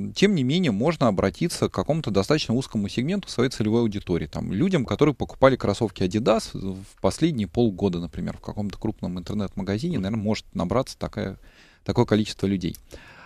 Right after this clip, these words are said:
А, и у нас мы решили как-то поэкспериментировать с би ту, с би ту би сегментом. А,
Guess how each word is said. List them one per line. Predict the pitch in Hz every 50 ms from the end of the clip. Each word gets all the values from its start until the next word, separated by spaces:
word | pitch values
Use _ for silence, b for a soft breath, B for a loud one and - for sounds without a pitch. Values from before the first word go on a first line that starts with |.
| B B B B B B
А, | - 104 107 107
и | 104 - - 127
у | 143
нас | 175 226 233 226 - -
мы | 127 110 101 113 139 180
решили | 190 160 - 165 139 127
как-то | - 127 113 - 127
поэкспериментировать | - 135 123 - - - 143 143 147 151 - 226 220 196 143 -
с | - -
би | 120 123 156
ту, | - - 135
с | 120 - - - - 107 104 101 101 104 98 107
би | 123 127
ту | - 123
би | 113 107
сегментом. | - - - - 143 190 233 247 214 - 196 175 160 - B B B B B B B B
А, | 110 110 110 113 113 110